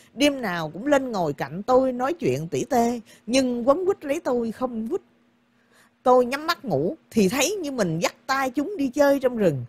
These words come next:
Bừng mắt dậy lại thấy hai bóng trắng ngồi cạnh bên mình.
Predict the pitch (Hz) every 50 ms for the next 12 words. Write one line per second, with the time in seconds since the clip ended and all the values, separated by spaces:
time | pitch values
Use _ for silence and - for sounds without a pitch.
0 | _ _ - _ _ _ 202 220 214 196 180 208 294 - - - 180 160 135 123
1 | 160 202 _ _ - 190 185 160 143 196 - 294 277 381 381 339 349 285 277 262
2 | 254 269 285 339 330 - 269 285 339 392 370 247 196 190 170 151 - 170 143 139
3 | 170 196 214 262 285 277 240 202 170 143